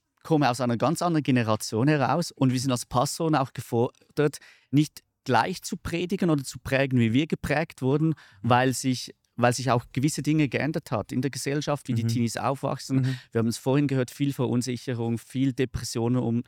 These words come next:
Speaker 1: äh, hier. Wir müssen ihnen einerseits Mut zusprechen, aber andererseits auch, ähm, ja, eine, eine, eine, eine gute Klarheit,
Speaker 2: Mhm.
Speaker 1: ähm, bringen. Das hat mich so gefreut mit, äh, Rebecca McLaughlin zum Beispiel. Das
Speaker 2: Mhm.
Speaker 1: hat, die fand ich echt super, so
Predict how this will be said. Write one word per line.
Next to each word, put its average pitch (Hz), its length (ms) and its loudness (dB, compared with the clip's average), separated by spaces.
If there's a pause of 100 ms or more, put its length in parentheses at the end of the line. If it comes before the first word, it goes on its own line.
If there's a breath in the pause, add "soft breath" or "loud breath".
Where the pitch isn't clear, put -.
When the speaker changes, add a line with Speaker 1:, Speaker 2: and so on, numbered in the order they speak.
(200)
Speaker 1:
äh, 113 240 0
hier. 117 300 -2 (320 loud breath)
Wir 113 100 -2
müssen 131 220 2
ihnen 135 100 4
einerseits 123 600 -2
Mut 147 220 2
zusprechen, 165 760 -6 (260 loud breath)
aber 113 240 -2
andererseits 120 720 -4
auch, 107 280 -4 (160)
ähm, 101 360 -4 (140)
ja, 117 220 -2
eine, 117 420 -2 (160)
eine, 113 140 0 (180)
eine, 117 140 0
eine 113 160 2
gute 165 320 -4
Klarheit, 139 580 -2 (280 soft breath)
Speaker 2:
Mhm. 120 100 0
Speaker 1:
ähm, 120 160 4
bringen. 113 200 2
Das 117 160 2
hat 147 140 0
mich 123 100 -2
so 123 120 -4
gefreut 139 480 -2
mit, 123 260 0 (280 loud breath)
äh, 113 80 -2
Rebecca 113 440 0
McLaughlin 127 560 2
zum 127 140 0
Beispiel. 117 340 0
Das 110 120 4
Speaker 2:
Mhm. 113 40 0
Speaker 1:
hat, 101 140 -10
die 127 80 -6
fand 113 240 -4
ich - 100 -14
echt 120 200 -4
super, 123 280 -4
so 101 200 -4